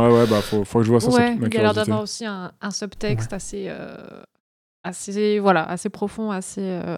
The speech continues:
Speaker 2: un peu violent, pas de la même manière, mais du moins dans la bande-annonce, ça, ça dégage
Speaker 3: Mm.
Speaker 2: un petit peu ça, donc, euh, pareil, j'aimerais bien le voir.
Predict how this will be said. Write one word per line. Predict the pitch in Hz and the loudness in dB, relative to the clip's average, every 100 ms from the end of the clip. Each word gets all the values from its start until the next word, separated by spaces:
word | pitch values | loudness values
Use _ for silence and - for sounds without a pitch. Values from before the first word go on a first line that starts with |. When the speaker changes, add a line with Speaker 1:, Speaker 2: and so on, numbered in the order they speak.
| - | -10
Speaker 2:
un | - 196 | -10 -6
peu | 214 | -4
violent, | 202 220 220 220 | 0 2 2 2
pas | 240 | 2
de | 233 | 4
la | |
même | 220 220 | 4 2
manière, | 220 214 240 247 | -2 -2 -4 -4
mais | 226 202 202 _ - - _ _ _ _ | -4 -4 -6 _ -20 -20 _ _ _ _
du | - 208 | -8 -4
moins | 214 | -2
dans | 214 | 0
la | 202 | 0
bande-annonce, | 196 196 196 220 | 0 -2 -2 -6
ça, | - 185 190 | -8 -8 -6
ça | 196 | -4
dégage | 196 202 220 | -2 4 4
Speaker 3:
Mm. | |
Speaker 2:
un | 220 | 4
petit | - | -2
peu | - | -8
ça, | 226 - 214 | -8 -4 -4
donc, | 208 196 | -4 -8
euh, | 202 208 - _ _ _ _ | -10 -10 -12 _ _ _ _
pareil, | - 214 233 | -10 -6 -4
j'aimerais | 214 190 | -2 -2
bien | 202 | -4
le | 233 | -6
voir. | 226 220 | -8 -10